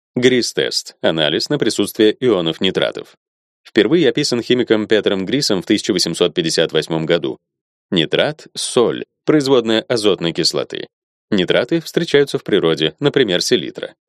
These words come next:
С тысяча девятьсот восьмидесятого года применение грис-теста в Великобритании запрещено законом. Положительный результат грис-теста указывает на наличие ионов нитрата в растворе.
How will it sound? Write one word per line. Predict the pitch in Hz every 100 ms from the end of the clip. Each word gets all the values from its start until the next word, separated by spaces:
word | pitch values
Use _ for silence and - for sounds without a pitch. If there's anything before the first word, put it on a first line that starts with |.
| _ _ -
С | -
тысяча | 107 - 95
девятьсот | 92 110 104
восьмидесятого | 87 92 87 82 98 82 78
года | 90 113 80
применение | - 73 80 78
грис-теста | 76 80 - 101 -
в | 120
Великобритании | 113 107 104 98 92 87 85 _ -
запрещено | 120 131 - - - 85 69 67 -
законом. | - 92 82 57 50 50 _ _ _ _ _ _ _ -
Положительный | 80 73 135 180 180 175 170
результат | 135 123 113 135 123
грис-теста | 104 101 - 170 170 - 98 85 - -
указывает | 131 - 151 143 139
на | 127
наличие | 120 131 - 123 -
ионов | 120 120 113 -
нитрата | 113 - 87 73 85
в |
растворе. | 82 87 - 62 50 50